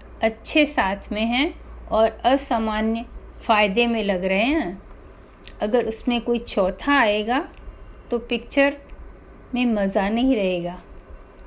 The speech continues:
गुड बाय। और वह दौड़ती हुई अंदर चली गई, इस खुशी में कि वह जल्दी ही अपने घर जा सकेगी, क्योंकि जेन ठीक हो रही थी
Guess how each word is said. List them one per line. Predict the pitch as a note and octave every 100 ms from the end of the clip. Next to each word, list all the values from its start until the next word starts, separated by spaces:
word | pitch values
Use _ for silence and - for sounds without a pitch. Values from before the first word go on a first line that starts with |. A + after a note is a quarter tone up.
| - - - - - - -
गुड | C#4+ A#3+
बाय। | G3 F#3 E3+ F#3 - -
और | G3+ G#3
वह | G#3+ G3+
दौड़ती | G3 G3+ G3+ G3+ C4+
हुई | C#4 A3+ A#3+ - -
अंदर | G#3+ A3+ A#3+
चली | A#3 G#3+ G3 F3+
गई, | F#3+ G3 G#3+ - - - -
इस | C#4+ C#4+
खुशी | - A#3+ A3+ B3+ B3
में | A#3 A#3+ C4+ - - - - -
कि | B3
वह | A#3 A3+
जल्दी | A3 G#3+ G3+ G#3 C#4
ही | C4
अपने | G3+ - A3 G3
घर | F3 G#3 G3+
जा | G3+ F3+
सकेगी, | - F3 - E3 E3+ F3 - - - - - -
क्योंकि | A3 G#3+ A3
जेन | F3 G#3 G3+ G#3+ G#3
ठीक | - B3 A#3+
हो | - G3
रही | F#3+ F#3+ F#3+
थी | - G#3+ A3+